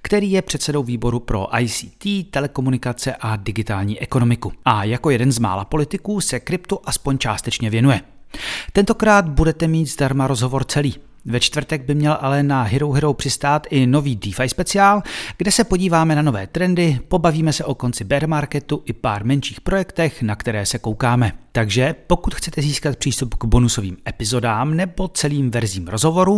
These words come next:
jako posledně s Kubou Jedlinským o cenových vyhlídkách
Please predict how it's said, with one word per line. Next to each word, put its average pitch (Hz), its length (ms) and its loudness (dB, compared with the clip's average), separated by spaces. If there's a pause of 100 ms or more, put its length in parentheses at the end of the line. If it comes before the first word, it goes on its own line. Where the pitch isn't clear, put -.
jako 185 260 0
posledně 139 460 2
s - 60 0
Kubou 117 280 0
Jedlinským 110 640 -2
o 101 200 -2
cenových 113 520 -4
vyhlídkách 107 580 -4